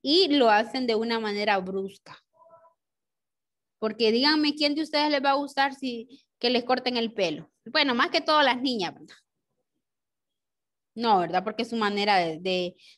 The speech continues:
no, es nuestra manera, nuestro, entonces también a veces los animalitos también sienten, pero lo que se hace, pues, lamentablemente es sobreexplotarlos.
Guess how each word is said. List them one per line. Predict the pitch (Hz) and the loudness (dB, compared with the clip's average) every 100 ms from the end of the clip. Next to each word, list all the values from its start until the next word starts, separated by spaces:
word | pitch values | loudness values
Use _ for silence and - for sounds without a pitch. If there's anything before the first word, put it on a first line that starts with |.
| _ | _
no, | 262 | 2
es | 254 247 | 4 4
nuestra | 294 285 285 254 | 4 0 0 -2
manera, | 208 196 208 247 190 | -2 -2 -2 -2 -4
nuestro, | 196 - 190 185 - _ _ | -8 -6 -6 -6 -10 _ _
entonces | 233 240 262 | -6 -6 -2
también | 262 247 | 0 2
a | 247 | 2
veces | 247 269 | 2 0
los | 277 185 | 0 0
animalitos | 240 214 190 196 247 | -2 -2 -4 -6 -4
también | 254 220 214 202 | -2 0 0 -2
sienten, | 208 285 359 403 220 214 _ _ _ _ - | -2 0 0 0 -6 -10 _ _ _ _ -2
pero | 254 262 | 0 2
lo | 254 247 | 0 0
que | 208 | -6
se | - 185 | -2 -2
hace, | 254 359 330 | 0 -2 -6
pues, | 240 180 180 - _ _ _ | -4 -6 -6 -16 _ _ _
lamentablemente | - 220 214 202 202 208 226 254 269 269 240 226 | -4 -2 -2 -2 0 0 0 -2 -4 -4 -4 -4
es | 247 - | -6 -4
sobreexplotarlos. | 214 202 185 - 180 - 170 - 180 165 - _ - _ | -2 0 -2 -4 -8 -10 -14 -6 -4 -4 -8 _ -20 _